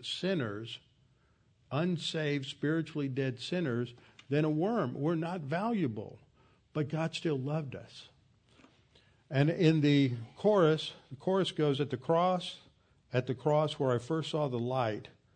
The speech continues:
and the burden of my heart rolled away." Notice, the burden gets rolled away. The problem is gone. The depression, the anger, that whatever it is, it's gone.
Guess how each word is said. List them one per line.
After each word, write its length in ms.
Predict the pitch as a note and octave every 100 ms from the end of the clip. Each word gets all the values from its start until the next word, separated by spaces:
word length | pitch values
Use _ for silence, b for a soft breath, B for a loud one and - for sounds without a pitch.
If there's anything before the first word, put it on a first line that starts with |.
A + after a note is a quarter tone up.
| b b b b -
and 180 | B2+ B2+
the 80 |
burden 420 | G#2+ C3+ E3+ F#3+ E3+
of 100 | D#3
my 220 | C#3+ C3+
heart 480 | C3+ - D#3 C#3 A#2+
rolled 460 | B2+ A#2 D3+ F3 D3+
away." 320 | C3 C#3+ B2
Notice, 600 | A#2 B2+ D#3+ D3 G#2 -
the 140 | -
burden 800 | G#2+ G#2 G2+ D3 F#3 F3 E3 - - _ -
gets 260 | C#3 C3 -
rolled 440 | A#2+ C#3+ E3 C3
away. 720 | B2+ A#2 A#2 D#3 C#3+ G2+ - -
The 100 | -
problem 720 | - - E3 F3 F#3+ D#3 G#2+ - B B B B B B B B B -
is 200 | B2+ G#2+
gone. 500 | B2+ C#3+ C#3+ B2 B2
The 280 | B2 B2+ A#2+
depression, 1040 | A#2 A2+ - - E3+ F3 - E3+ D#3+ E3
the 180 | B2 B2 -
anger, 580 | C3+ D3+ E3 C#3+ D3+ D3
that 340 | B2 A2 B2+
whatever 500 | C#3 - D#3+ G3 G3+
it 100 | F3
is, 360 | E3 E3 A#2 - D3
it's 220 | B2+ A2+
gone. 580 | B2+ D#3 D#3 G#2+ G2+